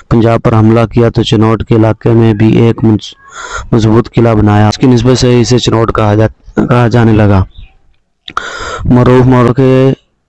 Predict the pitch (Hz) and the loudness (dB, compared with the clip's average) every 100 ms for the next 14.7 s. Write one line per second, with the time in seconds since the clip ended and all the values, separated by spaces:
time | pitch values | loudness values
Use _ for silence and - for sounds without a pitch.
0 | _ _ _ - 120 - 120 113 127 120 | _ _ _ 0 0 0 -2 2 0 2
1 | 127 120 110 117 117 117 113 113 123 120 | 0 0 0 0 0 2 2 2 2 2
2 | 127 120 123 113 127 123 127 113 120 120 | 0 2 0 0 0 0 -2 0 0 0
3 | 120 - _ _ _ - - - 127 117 | -2 -6 _ _ _ -20 -12 -4 -2 0
4 | 131 120 123 127 120 123 120 123 117 120 | 0 2 2 2 2 2 2 2 2 0
5 | 117 120 - - 123 123 - _ _ _ | 2 0 -2 -2 0 0 -4 _ _ _
6 | _ - - 123 123 120 120 120 - 120 | _ -6 0 2 2 2 2 0 0 0
7 | 120 113 113 - 120 120 113 117 117 117 | 0 0 -2 -2 0 0 2 2 2 2
8 | 120 - 120 117 123 - 120 120 _ _ | 2 0 0 2 0 0 -2 -2 _ _
9 | _ - 123 117 123 113 - 117 117 107 | _ -2 0 2 2 0 -4 -2 0 -2
10 | - _ _ _ - 120 123 120 123 120 | -4 _ _ _ -2 0 0 0 0 2
11 | 120 117 117 117 117 - 117 117 120 113 | 2 2 0 0 -4 -2 0 2 0 0
12 | 120 113 120 110 123 120 110 117 117 - | 0 0 -2 0 0 2 2 0 0 -2
13 | 123 123 120 - 135 - 123 123 120 123 | 0 2 0 0 -2 0 -2 0 0 0
14 | - 127 120 123 127 320 | -2 0 0 0 0 -2